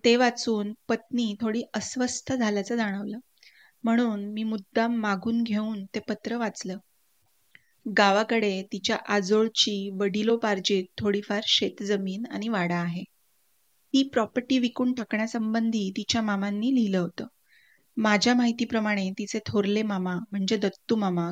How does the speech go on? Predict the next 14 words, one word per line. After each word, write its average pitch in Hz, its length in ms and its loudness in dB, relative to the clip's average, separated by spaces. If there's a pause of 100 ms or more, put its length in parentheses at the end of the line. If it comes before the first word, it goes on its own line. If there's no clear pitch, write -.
(120)
गावीच 196 360 0
राहायचे, 180 400 -4 (580)
शेती - 320 2
बघायचे 202 640 0
आणि 202 140 -4
शाळेची 196 440 0
पुस्तकं, 190 640 -4
स्टेशनरी 208 640 0
वगैरेचं 196 480 0
एक 214 160 -4
दुकानही 208 380 -4
त्यांनी 208 320 -2
काढलं 170 340 2
होतं. - 240 -8